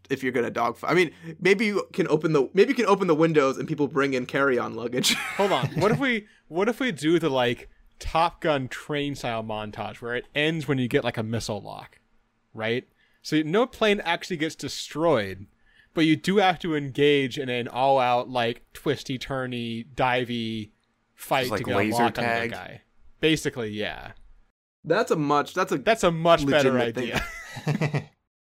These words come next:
Speaker 2: It is still a bad idea, but
Speaker 1: Yeah, it's, the answer, and the one thing we have not talked about is what happens to the passengers in the plane, and it's horrible. <laughs>
Speaker 2: Right.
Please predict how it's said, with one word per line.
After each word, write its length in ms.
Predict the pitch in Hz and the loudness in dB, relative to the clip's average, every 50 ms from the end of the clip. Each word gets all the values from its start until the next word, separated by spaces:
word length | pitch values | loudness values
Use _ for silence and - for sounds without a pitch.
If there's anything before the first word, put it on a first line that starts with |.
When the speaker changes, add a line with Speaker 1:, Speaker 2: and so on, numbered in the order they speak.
| _ _ - | _ _ 2
Speaker 2:
It 120 | 214 233 | 2 2
is 100 | 247 - | 2 0
still 220 | - - 311 294 254 | 0 2 4 4 4
a 40 | 196 | 4
bad 300 | - 185 190 202 208 202 | 6 6 8 8 8 8
idea, 560 | 180 170 160 139 156 160 135 117 110 104 113 117 110 | 8 6 6 4 2 0 0 0 -2 -4 -8 -6 2
but 380 | - 185 160 131 117 - - - - _ _ _ _ _ - | 4 6 6 6 2 -2 -8 -14 -16 _ _ _ _ _ -2
Speaker 1:
Yeah, 400 | 175 151 139 135 127 117 95 95 - - | 2 2 4 4 2 2 0 0 2 2
it's, 260 | 165 165 - - - - _ _ - _ _ _ _ _ - 165 160 - | 2 2 0 -4 -10 -12 _ _ -20 _ _ _ _ _ -18 -16 -10 -2
the 140 | 156 202 247 | 0 2 2
answer, 220 | 294 302 254 208 | 2 2 2 2
and 180 | 190 170 156 151 | 0 2 2 2
the 60 | 147 | 2
one 140 | 147 147 110 | 2 2 2
thing 120 | 170 165 | 2 2
we 120 | 156 135 131 | 2 2 2
have 100 | 127 131 | 0 0
not 240 | 135 139 139 135 135 | 2 2 2 2 0
talked 280 | - 123 120 117 - | 0 -2 -2 -2 -4
about 360 | 127 110 123 127 123 - - | -8 -6 -4 -2 -2 -2 -2
is 220 | 120 117 123 143 - - | -4 -4 -4 -6 -10 -4
what 160 | 156 143 160 143 | 0 0 2 4
happens 340 | 156 147 - 151 131 - | 2 0 0 0 -8 -6
to 60 | - 139 | -4 -6
the 80 | 139 | -6
passengers 500 | - - 139 120 120 - 135 117 120 123 | -2 0 0 0 0 -4 -8 -8 -8 -8
in 160 | 110 123 123 | -8 -8 -8
the 80 | 110 - | -10 -10
plane, 420 | - - 131 120 113 104 69 123 - | -8 -4 -4 -4 -2 -4 -6 -8 -6
and 180 | - 117 113 123 | -6 -4 -2 -2
it's 120 | 127 - | -2 -2
horrible. 440 | - - 120 123 110 107 120 - - - - | -2 -2 -2 -2 -2 -2 -2 -2 -2 2 2
<laughs> 80 | 151 | 4
Speaker 2:
Right. 380 | 165 175 151 135 123 123 113 | 6 6 4 4 2 -4 -10